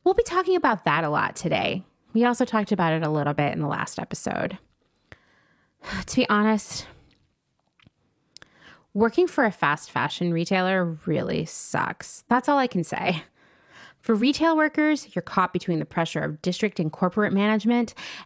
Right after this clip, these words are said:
and the demands and cruelties of the customers, and it's not a good place to be. It's a hard, hard job.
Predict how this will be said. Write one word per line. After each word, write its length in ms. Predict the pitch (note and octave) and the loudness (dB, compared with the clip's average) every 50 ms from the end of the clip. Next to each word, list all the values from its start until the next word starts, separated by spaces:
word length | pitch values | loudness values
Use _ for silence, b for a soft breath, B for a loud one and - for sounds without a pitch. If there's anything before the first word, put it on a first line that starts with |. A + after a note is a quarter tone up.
| B F3+ | B 2
and 160 | F#3 F#3 F3 | 2 2 2
the 60 | F3 | 2
demands 600 | D#3 F3+ E3 F3+ F3 E3+ E3+ F3 F3 F#3 F#3 - | 0 0 2 2 4 4 4 4 4 2 2 0
and 160 | - F3+ F3+ | -2 -4 -4
cruelties 500 | - - F3 E3 D#3+ D#3+ - E3+ D#3 - - | -2 0 0 0 0 0 0 -2 -2 0 -2
of 120 | D#3+ D#3+ | -4 -4
the 80 | - - | -4 -6
customers, 600 | - - - C#3+ - - - - - - D3+ - | -6 -8 -8 -8 -6 -6 -4 -4 -2 -4 -2 0
and 100 | E3+ E3+ | 0 0
it's 400 | E3+ - - - - - - - _ _ - | 0 -2 -4 -10 -10 -10 -12 -14 _ _ -6
not 460 | F#3+ F#3+ F#3+ F#3 F#3 F#3 F3 E3+ E3+ | 0 2 4 4 6 6 4 4 2
a 60 | E3+ D#3+ | 0 2
good 200 | D#3+ D#3+ D3+ - | 0 0 -2 0
place 300 | - D#3 - - - - | -2 -2 -2 -2 -4 -4
to 80 | - - | -6 -6
be. 320 | - - - - F3+ - b b b b b b b b b b | -6 -6 -8 -8 -8 -12 b b b b b b b b b b
It's 240 | b - G3+ - - | b -2 -2 0 0
a 80 | A#3 G#3+ | -2 -2
hard, 680 | G3 - - - - - F3+ F3 F3 F3 F3+ F3+ F3+ F#3 | -4 -6 -10 -8 -2 0 2 2 4 2 2 2 0 0
hard 680 | E3+ - - - - E3 D3+ D#3 D#3 D#3 D3+ D3+ - _ _ | -4 -8 -12 -6 -2 0 0 2 0 0 -2 -4 -8 _ _
job. 460 | - - D3 C#3 C#3 C3+ C3 C3+ D3+ | -8 -4 -2 0 0 0 0 -2 -6